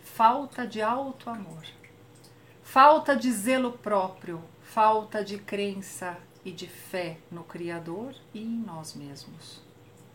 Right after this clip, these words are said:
Quando Kardec pergunta aos espíritos se é necessário um grande esforço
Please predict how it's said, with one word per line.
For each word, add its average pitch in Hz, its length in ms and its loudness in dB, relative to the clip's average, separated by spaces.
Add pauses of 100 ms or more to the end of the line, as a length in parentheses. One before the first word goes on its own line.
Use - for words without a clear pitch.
(560)
Quando 254 360 0 (100)
Kardec 254 480 2
pergunta 247 520 -2
aos 214 120 -4
espíritos 214 680 -6
se - 160 -4
é 240 80 0
necessário 226 960 0
um 254 120 6
grande 311 480 4
esforço 320 1120 2